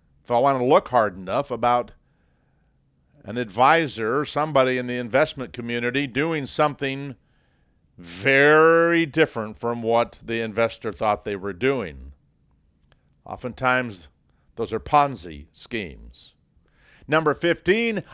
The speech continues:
I want an investment that is fraud-free. I mean, there's the manager who goes off doing something that it just isn't what I thought they were gonna do,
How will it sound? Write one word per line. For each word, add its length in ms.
I 80
want 320
an 160
investment 720
that 420
is 560
fraud-free. 1040
I 80
mean, 240
there's 300
the 180
manager 720
who 140
goes 340
off 300
doing 320
something 640
that 220
it 100
just 280
isn't 340
what 180
I 100
thought 340
they 100
were 160
gonna 260
do, 560